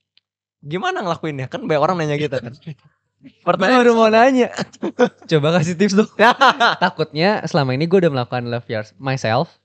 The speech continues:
Speaker 3: tapi ternyata, ternyata belum, misalnya kayak gitu-gitu kan.
Speaker 1: Ya, ada orang gini, gua ambil kesimpulannya ada orang, ada orang memikirkan love myself itu adalah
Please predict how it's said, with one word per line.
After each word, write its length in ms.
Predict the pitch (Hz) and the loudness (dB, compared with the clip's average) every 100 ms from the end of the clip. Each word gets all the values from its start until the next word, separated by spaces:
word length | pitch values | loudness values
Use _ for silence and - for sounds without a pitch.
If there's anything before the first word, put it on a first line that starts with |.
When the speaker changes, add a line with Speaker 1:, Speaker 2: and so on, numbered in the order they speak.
| _ | _
Speaker 3:
tapi 320 | 120 - 185 - | -6 -4 -4 -6
ternyata, 400 | - 123 101 165 | -6 -6 -4 -4
ternyata 240 | 180 113 151 | -4 -4 -4
belum, 340 | 127 127 123 | 0 0 0
misalnya 160 | 117 127 | -2 -8
kayak 140 | 117 | -8
gitu-gitu 300 | 110 - 127 | -10 -8 -8
kan. 180 | 127 - - _ _ _ | -8 -12 -20 _ _ _
Speaker 1:
Ya, 200 | 127 110 | -12 -10
ada 320 | 120 139 131 | -10 -8 -8
orang 160 | 120 139 | -8 -8
gini, 160 | 139 113 | -8 -10
gua 240 | 123 143 | -8 -8
ambil 240 | 135 120 117 | -8 -10 -14
kesimpulannya 480 | - 113 113 113 127 | -14 -16 -16 -14 -14
ada 160 | 113 | -10
orang, 320 | 117 151 151 - | -10 -10 -12 -14
ada 300 | 120 123 120 | -14 -12 -4
orang 540 | 143 117 120 123 156 | -2 -2 -4 -14 -18
memikirkan 640 | - 127 120 110 120 - 147 | -16 -14 -14 -14 -14 -12 -12
love 220 | 143 - | -12 -12
myself 400 | 117 110 117 - | -14 -12 -14 -14
itu 240 | 113 - | -16 -12
adalah 560 | 151 123 113 113 165 196 | -12 -10 -10 -6 -8 -10